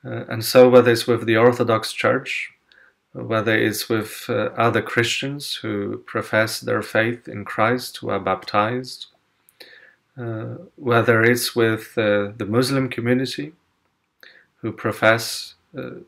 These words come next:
uh, their faith, uh, in the one God, in the merciful judge, creator of the world. Uh, everyone else, people of good faith.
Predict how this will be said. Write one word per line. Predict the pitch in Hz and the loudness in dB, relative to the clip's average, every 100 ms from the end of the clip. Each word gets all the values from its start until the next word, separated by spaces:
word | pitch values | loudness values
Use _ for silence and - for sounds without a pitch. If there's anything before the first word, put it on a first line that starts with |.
| - | -12
uh, | 113 110 | -8 -6
their | 107 107 107 | -2 -2 0
faith, | - 113 117 - _ _ _ _ _ _ _ - | 2 2 2 -4 _ _ _ _ _ _ _ -16
uh, | 127 123 - - _ _ - | -12 -10 -12 -18 _ _ -8
in | 110 107 | -6 -2
the | |
one | 104 113 113 | 2 2 2
God, | 107 120 139 - - _ - | 4 4 2 -4 -14 _ -14
in | 104 | -8
the | 101 | -4
merciful | 104 110 120 117 120 104 | 4 4 4 -2 -4 -2
judge, | 104 113 135 - - - | 2 2 0 -6 -12 -12
creator | - 113 104 120 123 | -6 0 2 2 0
of | 113 - | -4 -4
the | 101 | -4
world. | 101 123 135 135 _ _ _ _ _ _ - - - - _ _ 135 | -2 -2 -6 -14 _ _ _ _ _ _ -20 -20 -20 -20 _ _ -10
Uh, | 120 123 - - _ _ _ _ _ _ - | -8 -8 -10 -16 _ _ _ _ _ _ 0
everyone | 160 175 156 135 | 4 6 6 8
else, | 117 98 - - | 6 6 0 -4
people | 131 156 - 131 | 0 0 2 2
of | 127 123 | 2 4
good | 123 117 - | 0 0 0
faith. | 107 101 98 _ | -2 -2 -6 _